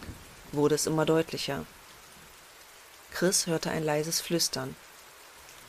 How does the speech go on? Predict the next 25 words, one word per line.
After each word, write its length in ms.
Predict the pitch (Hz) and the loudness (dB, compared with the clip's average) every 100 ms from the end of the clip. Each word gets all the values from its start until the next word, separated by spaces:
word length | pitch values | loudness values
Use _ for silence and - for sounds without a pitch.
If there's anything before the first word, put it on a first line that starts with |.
| - | -4
Zuerst 380 | - - 247 - | 2 4 4 4
war 100 | 202 | 4
es 120 | - | 4
nur 140 | 190 | 2
hauchzart, 680 | 175 165 - - 165 143 - - - - | 2 0 0 2 2 0 -6 -16 -10 0
mehr 180 | 170 | 2
wie 80 | 170 | 2
ein 160 | - 151 | 0 2
Säuseln 420 | 143 160 175 165 | 4 4 4 0
des 180 | 151 - | -2 0
Windes, 500 | 165 180 156 156 - - - - - - - | 2 2 0 -2 -8 -16 -20 -20 -20 -16 -6
doch 140 | 147 | 0
dann 320 | - 165 190 | 4 4 4
wurde 200 | 165 160 | 4 4
es 140 | 160 - | 2 2
immer 220 | 185 175 | 2 2
klarer. 500 | - 175 156 139 139 - - - - - - - - - - | 2 2 2 0 -8 -12 -20 -20 -20 -20 -20 -20 -20 -20 -4
Es 180 | 160 - | -2 0
klang, 400 | - 175 151 175 - - | 0 0 0 -2 -6 -8
als 200 | 151 - | -6 -6
käme 280 | - 160 165 | -4 -2 -2
es 80 | - | -2
aus 180 | - | -4
dem 200 | - 160 | -2 -2
Wohnzimmer. 500 | 151 202 - 151 147 | 0 -2 -2 -2 -4